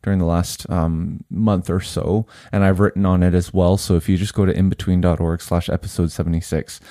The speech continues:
we'll be sure to get all of those links up. All that to say, marriage is difficult. Marriage is in-, incredible for all of our single listeners.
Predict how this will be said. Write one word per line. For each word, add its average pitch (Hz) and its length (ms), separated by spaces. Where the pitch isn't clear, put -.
we'll 92 80
be 95 120
sure 90 320
to - 140
get 82 260
all 90 460
of 90 180
those 82 400
links 71 300
up. - 220
All 131 160
that 127 120
to - 60
say, 104 500
marriage 117 580
is 101 260
difficult. - 440
Marriage 117 340
is 95 120
in-, 95 140
incredible 127 840
for - 200
all 110 180
of 104 80
our 101 120
single 113 460
listeners. 135 580